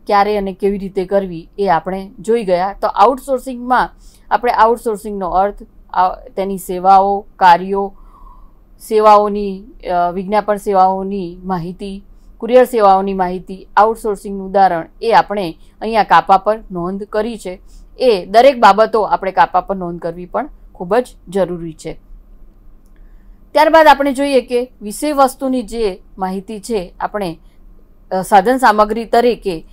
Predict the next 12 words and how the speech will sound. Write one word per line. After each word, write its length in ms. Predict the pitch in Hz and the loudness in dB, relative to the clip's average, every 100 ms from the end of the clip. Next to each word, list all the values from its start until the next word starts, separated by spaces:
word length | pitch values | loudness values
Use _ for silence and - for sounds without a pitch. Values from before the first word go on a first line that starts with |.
| - - | -20 -2
ચાર્ટનો 440 | 202 165 190 202 | 0 0 -2 -4
ઉપયોગ 340 | 185 - 175 165 | -4 -8 -10 -10
કરીએ 340 | 165 156 160 | -10 -10 -12
છીએ. 200 | - 160 - - - | -14 -20 -20 -20 -8
તો 60 | |
આ 260 | - - 285 | -4 0 0
ચાર્ટમાં 880 | 269 254 254 254 254 254 247 185 - | 4 6 6 4 0 2 4 2 -4
આપણે, 480 | 190 196 220 185 175 - _ _ - | -6 -4 -6 -6 -8 -16 _ _ -12
એ, 220 | 185 185 | -6 -4
આઉટસોર્સિંગ 800 | 190 208 247 240 254 226 - 240 | 4 6 4 2 0 0 -2 -4
દ્વારા 260 | 220 214 214 | 4 6 6
મળતી 580 | 196 190 185 202 196 | 2 -2 -6 -12 -12